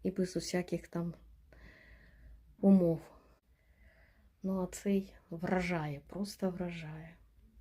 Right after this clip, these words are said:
Зараз іще покажу. Маніліформа.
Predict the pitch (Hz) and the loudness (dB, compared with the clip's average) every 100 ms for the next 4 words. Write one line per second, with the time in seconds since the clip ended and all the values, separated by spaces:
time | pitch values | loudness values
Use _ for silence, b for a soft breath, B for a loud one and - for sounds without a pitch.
0 | - - - - _ _ - - _ _ | -20 -20 -20 -20 _ _ -20 -20 _ _
1 | _ - - - - - - - _ - | _ -20 -20 -20 -20 -20 -20 -20 _ 6
2 | 208 254 262 233 - 208 175 175 165 170 | 8 8 6 4 4 2 2 0 -2 -4
3 | - _ - - - - - b b b | -10 _ -20 -20 -20 -20 -20 b b b
4 | b - 185 208 202 202 - 175 160 156 | b 0 4 6 6 4 0 0 0 -2